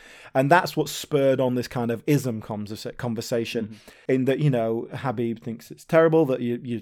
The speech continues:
Speaker 1: you're sending someone back to a country where they're probably gonna be killed. That's, that's why they've come over here seeking asylum.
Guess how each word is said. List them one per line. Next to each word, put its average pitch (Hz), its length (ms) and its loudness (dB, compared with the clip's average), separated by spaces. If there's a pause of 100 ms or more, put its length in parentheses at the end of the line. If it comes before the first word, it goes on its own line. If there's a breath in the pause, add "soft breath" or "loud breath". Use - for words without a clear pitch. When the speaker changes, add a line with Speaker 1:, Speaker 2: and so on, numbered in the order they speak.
Speaker 1:
you're 110 160 -8
sending 123 320 -2
someone 110 220 -6
back 123 180 -2
to - 80 -8
a 110 60 -6
country 156 320 -2
where 113 100 -2
they're 107 80 -6
probably 117 320 -2
gonna 104 180 -8
be 104 120 -10
killed. 160 320 2
That's, 120 220 -4
that's 117 300 -8
why 110 200 -6
they've 107 240 -6
come 117 160 -6
over 113 160 -4
here 110 140 -4
seeking 107 320 -10
asylum. 147 480 -4